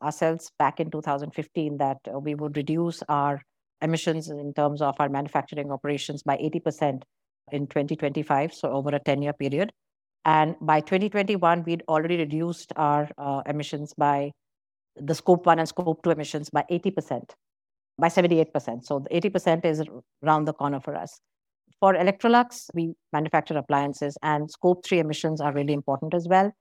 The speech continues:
We do expect, in terms of the entire supplier base in our value chain, to support us with a lot of these sustainability efforts. We reward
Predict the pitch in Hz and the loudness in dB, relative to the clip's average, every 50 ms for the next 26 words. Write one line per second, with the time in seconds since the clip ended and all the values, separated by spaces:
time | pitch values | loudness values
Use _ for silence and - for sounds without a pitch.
0 | _ _ _ _ _ _ _ _ _ 165 180 170 196 202 202 170 160 156 - - | _ _ _ _ _ _ _ _ _ -8 -4 0 0 2 2 0 -2 -4 0 2
1 | 226 240 247 180 190 190 - - - - 185 185 - - - - _ _ _ _ | 2 4 4 2 0 -2 -6 -4 0 0 0 0 -2 -6 -18 -20 _ _ _ _
2 | _ _ _ _ _ _ _ _ _ - 175 165 160 180 165 165 170 170 160 151 | _ _ _ _ _ _ _ _ _ -6 -6 -2 2 2 2 2 2 0 -2 0
3 | 165 156 156 - - 160 151 170 151 151 160 156 156 - 160 151 151 156 160 160 | 0 0 -2 -2 -6 -4 -2 -2 0 0 -2 -4 0 2 4 4 4 4 4 4
4 | 160 170 - _ _ _ _ _ _ _ _ - - - 175 - - 160 151 151 | 2 0 -2 _ _ _ _ _ _ _ _ -10 -4 -4 -2 0 2 4 4 4
5 | 151 160 151 147 151 151 160 - - 143 143 143 143 - _ - 147 151 156 156 | 2 0 -2 -2 -4 -4 -4 -6 -6 -4 -4 -4 -4 -4 _ 0 2 2 2 2
6 | 151 - 151 139 135 143 - - 151 147 143 - _ _ _ _ _ _ _ _ | 0 0 -2 -4 -4 -4 -6 -4 -4 -4 -4 -6 _ _ _ _ _ _ _ _
7 | _ _ _ _ - - 160 - 185 185 190 190 170 147 143 - - - _ 160 | _ _ _ _ 0 0 2 4 6 6 6 6 4 2 2 0 -6 -8 _ -2
8 | 160 156 156 151 147 147 147 165 156 147 151 147 147 151 - - 143 - - 143 | 0 0 0 0 0 0 2 0 0 0 -2 -4 -6 -4 -4 -6 -6 -4 -4 -4
9 | 131 139 135 139 139 143 - 151 139 135 - - - - - - - - _ _ | -4 -2 -2 -2 -2 -4 -2 -2 -2 -2 -2 -4 -6 -6 -8 -10 -16 -20 _ _
10 | _ _ _ _ _ _ _ - 165 156 160 175 180 180 175 156 170 147 147 170 | _ _ _ _ _ _ _ -10 -6 2 6 8 8 8 8 6 4 4 6 8
11 | 180 196 202 208 196 185 | 8 8 8 8 6 2